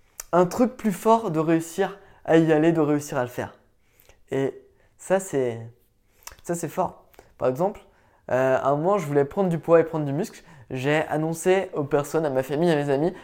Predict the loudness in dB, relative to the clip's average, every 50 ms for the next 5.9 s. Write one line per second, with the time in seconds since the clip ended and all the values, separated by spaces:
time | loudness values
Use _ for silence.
0 | -20 -14 -6 -2 0 4 6 6 6 6 4 4 0 -6 -16 -12 -4 2 4 4
1 | 4 4 2 -2 0 0 0 0 0 0 2 2 2 2 2 0 2 2 0 -2
2 | 0 0 0 0 2 0 0 0 -2 -4 -4 0 2 2 2 2 0 -6 -18 -16
3 | -6 0 4 6 6 4 4 0 -2 2 4 4 4 4 2 -2 -4 -12 -20 _
4 | _ _ _ _ -20 _ _ _ _ -4 -2 -2 -2 -2 -2 -2 -2 -2 0 2
5 | 4 4 4 2 -2 -10 -20 _ _ _ _ _ _ 4 6 6 6 2